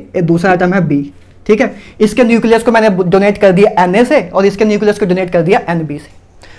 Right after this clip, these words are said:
अच्छा, अब इस atom के पास कुछ electron भी होंगे, Let's से इसके electron को मैं ईए से donate कर रहा हूँ और इसके electron को मैं let's से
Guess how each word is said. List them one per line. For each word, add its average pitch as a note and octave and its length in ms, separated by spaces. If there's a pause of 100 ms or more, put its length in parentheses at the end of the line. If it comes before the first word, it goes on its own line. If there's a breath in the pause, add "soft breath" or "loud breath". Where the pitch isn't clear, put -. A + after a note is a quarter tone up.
(140 loud breath)
अच्छा, - 260 (140)
अब F3+ 120
इस F3+ 140
atom F#3 260
के G3 60
पास G3+ 180
कुछ G#3+ 140
electron G#3 480
भी A3+ 80
होंगे, G3+ 280 (180)
Let's F#3 240
से A3+ 80
इसके G#3 200
electron G3 360
को G3+ 60
मैं A3 140 (120)
ईए G3 280
से F#3 120
donate D#3+ 260
कर D3 140
रहा E3 160
हूँ - 140 (420 loud breath)
और G3+ 80
इसके G#3+ 400
electron F#3+ 500
को F#3+ 100
मैं F3+ 100
let's D#3+ 240
से B3 220